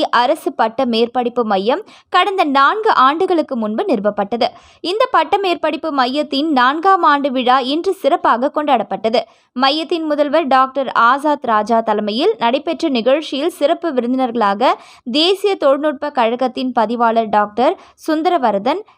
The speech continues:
செயற்பொறியாளர் சிதம்பரநாதன் ஆகியோர் கலந்து கொண்டனர். குத்துவிளக்கு ஏற்றி நிகழ்ச்சி துவக்கப்பட்டது.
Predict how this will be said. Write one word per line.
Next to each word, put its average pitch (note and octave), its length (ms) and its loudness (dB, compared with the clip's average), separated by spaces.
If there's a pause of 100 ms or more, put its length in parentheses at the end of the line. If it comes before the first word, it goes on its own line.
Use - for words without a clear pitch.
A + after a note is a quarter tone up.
(140)
செயற்பொறியாளர் D#4+ 880 0
சிதம்பரநாதன் C4 840 -2
ஆகியோர் A3+ 480 0
கலந்து A3+ 240 0
கொண்டனர். G#3+ 440 -2 (460)
குத்துவிளக்கு E4+ 640 0
ஏற்றி C#4+ 240 2
நிகழ்ச்சி C#4+ 640 0
துவக்கப்பட்டது. A3+ 640 -2